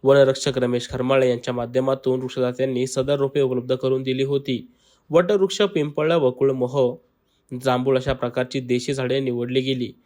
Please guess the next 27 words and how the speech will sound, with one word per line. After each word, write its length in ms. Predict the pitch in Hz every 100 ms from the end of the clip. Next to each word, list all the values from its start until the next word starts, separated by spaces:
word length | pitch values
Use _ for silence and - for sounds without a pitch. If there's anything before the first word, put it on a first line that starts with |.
| _ _ _
सदर 260 | - 160 190
झाडे 280 | 185 170 160
ही 120 | 170
दहा 240 | 147 131 139
फुटाची 320 | 135 139 135
उंचीची 400 | 131 123 127 139
असून 320 | 127 120 131
वृक्षारोपण 500 | 127 - 123 127 127
केल्यानंतर 600 | 127 127 127 127 131 127 123
काही 300 | 131 127 135
दिवसात 360 | 131 131 135 -
ही 80 | 143
झाडे 320 | 131 120 123
परिपूर्ण 680 | 131 123 123 127 127 127 131 - _ _
व 80 | 151
स्वावलंबी 480 | 151 139 135 135 139
होतील, 440 | 143 139 135 117 - _ -
असा 240 | 143 151 202
दावा 240 | 180 160
वनरक्षक 480 | 165 139 127 131 143
रमेश 300 | 131 123 127 -
खरमाळे 320 | 123 123 120
यांनी 200 | 117 127
केला. 360 | 127 131 120 - _ _ _ -
या 120 | 175
वृक्षारोपणकरिता 960 | 165 - 185 180 190 180 160 139 127 135
ग्रामपंचायत 640 | 127 123 127 123 127